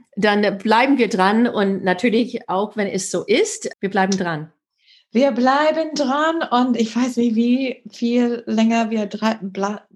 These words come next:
Speaker 2: <laughs> wie viel länger wir dranbleiben muss. Ich kann jetzt nicht reden, aber also wir, wir fiebern mit euch. Wir,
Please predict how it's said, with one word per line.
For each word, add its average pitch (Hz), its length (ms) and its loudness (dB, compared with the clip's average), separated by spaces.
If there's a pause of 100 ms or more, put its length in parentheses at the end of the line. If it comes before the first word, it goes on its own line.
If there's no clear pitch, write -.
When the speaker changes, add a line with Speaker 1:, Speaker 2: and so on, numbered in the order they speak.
(100)
Speaker 2:
<laughs> 196 100 -16 (600)
wie 285 420 2
viel 294 440 2
länger 294 460 2
wir 262 240 2
dranbleiben 269 960 0
muss. 370 240 0
Ich - 160 -8
kann 294 300 -2
jetzt 269 200 -6
nicht 254 300 -6
reden, 247 320 0
aber 214 400 0 (380)
also 233 320 2
wir, 233 300 2
wir 233 200 0
fiebern 269 400 0
mit 262 160 -6
euch. 226 420 0
Wir, 202 380 0